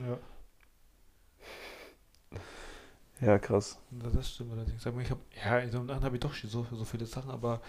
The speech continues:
Speaker 1: ich hab das Gefühl, als kleines Kind hab ich viel, viel mehr Krams angesammelt. Das war wirklich Krams, das war keine Deko oder so, das war einfach wirklich nur Müll im Nachhinein.
Speaker 2: Mhm.
Speaker 1: Und das hab ich jetzt gar nicht mehr so viel, weil, ähm,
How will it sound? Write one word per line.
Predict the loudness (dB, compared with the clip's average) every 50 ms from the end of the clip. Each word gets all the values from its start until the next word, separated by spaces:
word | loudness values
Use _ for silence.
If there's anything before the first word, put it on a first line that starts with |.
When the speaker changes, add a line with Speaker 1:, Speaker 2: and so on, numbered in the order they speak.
| -12 -14 -12 -14 -14 -12 -10
Speaker 1:
ich | 0 4
hab | 8 8
das | 8 8 8 4
Gefühl, | 0 -2 -2 -2 0 2
als | 2 8 10
kleines | 10 10 10 8 2 0
Kind | 0 0 0
hab | 0 -2
ich | -4 -4
viel, | -8 -10 -10 -8 -6 -4 -4 -4 -4
viel | -4 -4 -4
mehr | -4 -4 -6 -6
Krams | -4 -2 -2 -2 0 0 0 0 0 0 -2 -4 -6
angesammelt. | -8 -8 -6 -6 -6 -6 -6 -6 -8 -8 -10 -10 -12 -12 -10 -8 -4
Das | 2 6
war | 6 6 6
wirklich | 6 4 2 2 0
Krams, | 0 2 4 4 4 2
das | 0 0
war | 0
keine | 2 2 2 0
Deko | 2 0 0 0 0 -2 -2
oder | -4 -4
so, | -4 -6
das | -6 -2 -2
war | 0
einfach | 0 2 2 2
wirklich | 2 4 4 4 4 2
nur | 0 -2 -4 -4
Müll | -2 -2 0 0 2 2 0
im | 0 -2
Nachhinein. | -4 -4 -4 -4 -4 -4 -4 -4 -4 4 6
Speaker 2:
Mhm. | 8 8 8 6 2 -2 -8 -16 -20 -20 -20 -20 -20 -20 _ -20 -20 -12 -6
Speaker 1:
Und | -4 -2
das | 0 2 2
hab | 2
ich | 4 4
jetzt | 2 2 4
gar | 4 4 4
nicht | 4 4 2
mehr | 0 0
so | -2 -2 -4
viel, | -2 -2 0 0 2
weil, | 2 2 2 2 2 -2 -6 -14 -20 -20 -20 -20 _ -20 -20 -20 -20 -18 -12 -6
ähm, | 0 4 4 4 4 2 -2 -4 -4 -4 -6 -4